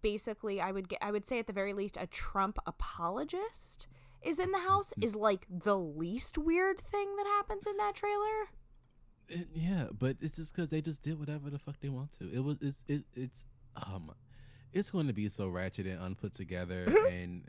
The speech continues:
Speaker 2: and I know it's gonna be sloppy, but I'm gonna watch it.
Speaker 1: Oh my God, I'm not, as soon as I saw a dude get choked out for trying to suck her toes, I was like, "I'm in."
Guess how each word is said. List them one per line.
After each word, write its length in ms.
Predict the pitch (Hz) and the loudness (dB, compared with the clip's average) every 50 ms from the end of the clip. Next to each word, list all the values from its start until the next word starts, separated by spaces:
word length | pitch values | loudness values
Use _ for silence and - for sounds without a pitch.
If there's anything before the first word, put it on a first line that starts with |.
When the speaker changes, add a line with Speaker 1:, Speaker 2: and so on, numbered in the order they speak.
| - | -8
Speaker 2:
and 340 | - 104 101 104 104 98 - - - - - - - - - - - - - _ _ - - | -6 -4 -2 -2 -2 -4 -6 -10 -18 -20 -20 -20 -20 -20 -20 -20 -20 -20 -20 _ _ -8 -4
I 80 | 101 117 | -2 0
know 220 | 123 120 120 127 135 | 2 2 4 4 2
it's 100 | 123 110 | 2 0
gonna 160 | 107 95 87 | -2 -4 -2
be 80 | 87 85 | -4 -6
sloppy, 380 | - - 85 78 78 - 87 82 | -6 -6 -6 -6 -6 -8 -8 -6
but 160 | 87 95 85 | -4 -4 -4
I'm 160 | 76 104 101 | -4 -4 -2
gonna 160 | 107 101 92 | -2 -2 -2
watch 260 | 82 80 78 80 - | -4 -4 -6 -8 -8
it. 60 | - 87 | -4 -2
Speaker 1:
Oh 180 | 285 330 349 269 | 0 2 2 2
my 100 | 233 202 | 2 0
God, 220 | - 247 320 277 170 | 2 6 6 6 6
I'm 180 | 170 185 214 214 | 6 2 0 0
not, 280 | 226 - - - - - - - - - - - | 0 -2 -2 -4 -10 -10 -14 -18 -20 -20 -6 -4
as 80 | 302 311 | -2 0
soon 140 | - - 466 523 571 | 6 6 6 6 4
as 60 | 494 - | 2 0
I 80 | 466 370 | -2 0
saw 180 | - 359 339 | 2 0 0
a 20 | 311 | 0
dude 440 | 240 240 247 247 247 254 262 240 - - - - 226 - | 0 0 0 0 0 0 -2 -4 -6 -12 -14 -18 -6 -2
get 280 | - 214 202 - _ | 0 0 0 -2 _
choked 460 | - - - - 214 208 233 - - | -10 -6 0 2 4 4 4 2 2
out 320 | 240 196 202 220 147 - - - - _ | 4 6 6 6 4 2 -2 -8 -18 _
for 180 | - - - 202 | -10 -4 -4 -4
trying 380 | 190 - - 214 196 196 202 214 | -4 -4 -4 -2 0 0 0 -2
to 80 | 196 202 | -4 -4
suck 340 | - - - 190 180 - - | -6 0 0 0 0 0 -2
her 120 | 214 190 175 | -4 -4 0
toes, 440 | - 196 175 180 196 226 285 - - - | 2 2 4 4 4 2 0 -2 2 4
I 120 | 175 175 165 | 4 4 4
was 200 | 156 170 170 - | 2 -2 -2 0
like, 360 | 170 170 160 160 - - - - - | 0 0 2 0 -2 -6 -14 -10 -6
"I'm 120 | 165 170 | -4 0
in." 360 | 175 196 196 143 143 - 160 | 0 0 0 -2 -4 -8 -12